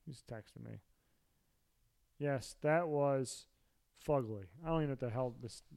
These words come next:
the hell is going on with this, this random tech, tech. You, you keep talking.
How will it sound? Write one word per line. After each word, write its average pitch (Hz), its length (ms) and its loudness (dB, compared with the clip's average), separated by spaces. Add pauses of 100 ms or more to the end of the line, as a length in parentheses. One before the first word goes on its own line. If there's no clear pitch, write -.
(260)
the 123 100 -6
hell 120 180 -4
is 107 80 -8
going 113 220 -4
on 107 120 -6
with 104 100 -10
this, 104 220 -10 (100)
this 117 200 -8 (300)
random 120 340 0
tech, 110 180 -2 (580)
tech. 123 120 -2 (120)
You, 165 140 -4
you 180 320 -6
keep 147 160 -10
talking. 117 400 -8